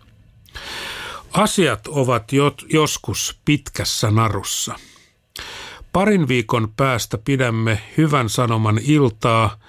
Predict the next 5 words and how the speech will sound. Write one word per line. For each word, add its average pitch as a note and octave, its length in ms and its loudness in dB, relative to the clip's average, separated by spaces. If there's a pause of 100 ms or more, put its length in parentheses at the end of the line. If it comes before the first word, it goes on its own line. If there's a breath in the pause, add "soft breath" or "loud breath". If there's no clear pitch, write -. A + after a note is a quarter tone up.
(520 loud breath)
Kangasniemen C#3+ 800 2
kirkossa C3+ 720 2 (480 soft breath)
toisen A#2+ 520 2 (180)
matkalaisen A2+ 1000 0 (400)
kanssa. - 540 -2